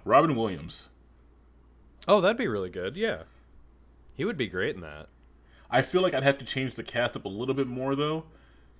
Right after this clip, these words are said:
Speaker 1: just because, like, I feel like to play off of a bad guy like Peter Green, I'd need a different villain. Like, someone who's a little more suave and dangerous instead of just being overly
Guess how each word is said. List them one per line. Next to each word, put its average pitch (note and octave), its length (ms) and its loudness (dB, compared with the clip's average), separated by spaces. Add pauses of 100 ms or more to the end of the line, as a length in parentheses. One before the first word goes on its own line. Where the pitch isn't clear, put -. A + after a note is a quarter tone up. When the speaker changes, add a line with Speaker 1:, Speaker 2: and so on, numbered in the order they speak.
(160)
Speaker 1:
just C3+ 220 0
because, C3+ 360 0
like, - 120 -4
I G#2+ 80 2
feel D3+ 200 0
like C#3 160 2
to A#2+ 80 -2
play B2+ 340 0
off F#2 320 -2
of A#2 380 -2 (340)
a G#2 100 -6
bad G2 500 -2
guy A2+ 480 4
like F2 220 -8
Peter G#2+ 240 -4
Green, G2+ 360 -4
I'd A2 220 -6
need C3 160 -2
a G#2+ 60 -2
different F#2+ 320 -6
villain. D#2 400 -10 (600)
Like, A2+ 100 4
someone D#3+ 240 2
who's D3+ 100 4
a C#3 40 2
little C3+ 180 6
more B2 200 -2
suave A#2+ 680 0 (240)
and F#2+ 240 -8
dangerous C#3 600 -4
instead A2+ 280 -2
of A#2 60 -2
just A2 160 -6
being A2 240 0
overly G2 800 -2